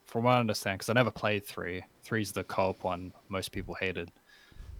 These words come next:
But as I understood it, three, like, really locked down the story. Like, it,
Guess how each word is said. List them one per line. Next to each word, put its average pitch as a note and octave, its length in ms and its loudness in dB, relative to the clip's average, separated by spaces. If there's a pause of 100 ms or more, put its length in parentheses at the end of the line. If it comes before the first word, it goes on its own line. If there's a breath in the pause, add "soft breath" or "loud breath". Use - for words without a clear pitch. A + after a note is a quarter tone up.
(340 soft breath)
But G2 280 4
as A2 100 4
I A2+ 60 6
understood G#2 340 0
it, F#2+ 160 -2
three, G2+ 320 -2
like, F#2 260 -2
really G2 600 -4
locked F2+ 600 -6
down G2 300 0
the F#2+ 80 -6
story. G#2+ 540 -4
Like, G2+ 240 -2
it, F#2 100 -6